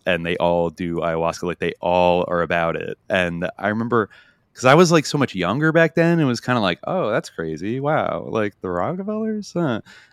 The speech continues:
I guess, like, you know, people that are, like, five generations of wealth, like, that deep kind of, um,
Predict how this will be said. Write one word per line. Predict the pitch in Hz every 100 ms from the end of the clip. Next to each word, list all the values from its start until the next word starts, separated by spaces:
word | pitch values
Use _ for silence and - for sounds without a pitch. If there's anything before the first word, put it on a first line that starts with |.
| -
I | 117
guess, | 135 147
like, | 160 143 -
you | 143
know, | 120 95 98 95 _ _ _
people | - 120 117 113
that | 107 101 -
are, | 95
like, | 98 92 -
five | - 98 95 98
generations | 101 95 98 95 104 95
of | 92
wealth, | 85 92 90 -
like, | 92 -
that | 98 90
deep | - 117 95 95 _ _ _ _ _ _ -
kind | 107 95
of, | 90
um, | 87 82 82 85